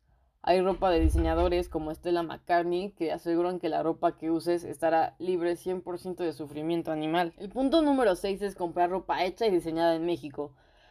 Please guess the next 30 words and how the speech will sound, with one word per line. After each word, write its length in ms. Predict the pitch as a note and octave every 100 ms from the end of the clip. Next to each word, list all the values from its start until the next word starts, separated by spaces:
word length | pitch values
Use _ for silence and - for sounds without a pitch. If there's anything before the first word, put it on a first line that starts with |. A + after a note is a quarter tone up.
| _
Cada 240 | A3+ B3+ C#4
vez 220 | C#4+ B3
hay 120 | B3+
más 280 | B3 A#3+ A#3
diseñadores 480 | A#3+ G3 E3 F3+ F#3
mexicanos, 640 | E3 D#3 C#3+ F#3 D#3 - _ - _
no 120 | F#3+
solo 280 | G3 A#3+ B3
en 80 | G#3+
la 100 | D#3
ropa 300 | D#3+ F3 G#3
de 100 | E3+
alta 240 | D#3+ F3
costura, 440 | E3+ D3 C3 F3+ G3
sino 280 | D#3+ D3+ C#3
prêt-à-porter. 880 | E3 E3 E3+ C#3+ D3+ D3 - F#3+ D#4 - _ _ _ -
La 160 | F#3+
única 320 | G#3+ B3+ G#3 F#3
forma 520 | G#3+ A3 A#3 A3+ -
de 220 | F3+ E3
que 160 | E3 E3
el 160 | D#3+
talento 460 | - E3 F#3+ G3 A3+
nacional 420 | E3+ E3+ E3+ F3+
emerja 580 | - F3 G3+ G#3 G3 G3+
es 220 | - F#3+
apoyando 420 | G#3 G#3 F#3+ F#3 F#3+
el 80 |
consumo 420 | F3 D#3+ E3 E3 D#3+
local. 420 | F3 A3 G#3